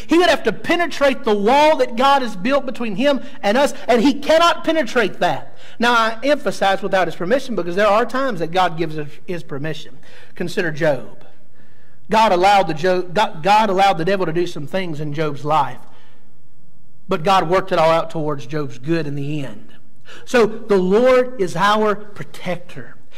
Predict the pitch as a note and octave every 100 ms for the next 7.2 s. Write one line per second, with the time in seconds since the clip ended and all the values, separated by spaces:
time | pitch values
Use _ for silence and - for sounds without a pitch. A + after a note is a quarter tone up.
0 | - G#3 F3+ B3 G3 C#3+ D#3 A#3+ C4+ C4+
1 | - - - F3 D3 F#3 A3+ A3 A3+ G#3+
2 | - F3+ F#3 G3 C#3 - A3+ - G3+ -
3 | G#3 F3+ - - - E3+ F#3 G3 B3 D4+
4 | - G#3 G#3 G3+ G3+ F3+ F3+ D#3 D3+ E3+
5 | E3+ - F3+ G3+ - - - E3 E3 D3
6 | - G#3+ G#3+ F3+ D#3 D3 - D3 D3 D3
7 | - G#2+